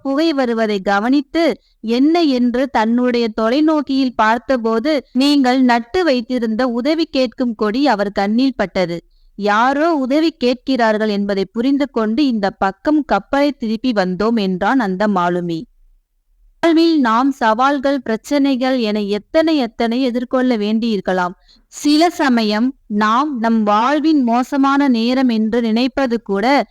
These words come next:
blessing in disguise ஆக இருக்கலாம். எல்லாவற்றையும் இழந்து நிற்கும் நிலைமையிலும் நம்பிக்கையோடு இருந்தால் கட்டாயம் ஏதேனும் பாதை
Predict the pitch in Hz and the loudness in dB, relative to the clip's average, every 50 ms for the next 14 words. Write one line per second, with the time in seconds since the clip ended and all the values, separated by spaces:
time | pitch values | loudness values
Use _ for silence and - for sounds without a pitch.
0 | _ _ _ - 208 220 240 247 233 247 311 320 302 302 277 226 214 220 - - | _ _ _ -6 -2 0 0 0 0 0 2 2 4 4 4 2 0 -2 -4 -2
1 | 285 269 - - 226 214 208 262 254 220 190 - 190 180 180 175 175 175 - _ | -2 -2 0 0 -2 -2 0 0 -2 -2 -2 -2 0 0 0 0 -2 -4 -8 _
2 | _ _ _ - 214 226 226 233 240 240 247 240 247 220 - 254 262 269 254 320 | _ _ _ -4 -2 0 0 2 2 2 2 0 -2 -4 -2 -2 0 0 2 2
3 | 320 294 262 240 254 277 285 277 302 277 262 247 240 - - 247 247 226 208 208 | 2 2 2 2 0 2 2 2 2 2 0 0 -2 -4 -2 -2 0 0 0 0
4 | 214 240 254 269 269 277 262 240 220 208 208 208 233 302 - _ _ _ - 208 | 2 2 2 2 2 0 0 -2 -2 -2 -2 -4 -4 -6 -10 _ _ _ -4 -2
5 | 214 220 240 247 311 302 - 320 320 311 311 302 294 285 269 262 226 214 214 208 | 0 2 2 2 0 0 0 0 0 2 2 2 0 0 0 0 -2 -2 -2 -2
6 | 208 208 202 196 202 240 277 277 - - 220 214 208 _ - - 294 294 285 285 | -2 -2 0 0 0 0 -2 -2 -2 -2 -2 -2 -2 _ -4 -2 0 0 0 0
7 | 294 302 285 247 208 220 233 254 285 285 262 285 277 262 233 240 254 262 240 226 | 2 0 0 0 0 0 0 0 0 0 0 0 0 0 0 0 -2 -2 0 0
8 | 202 202 214 233 220 247 254 | 2 2 2 2 0 -2 -2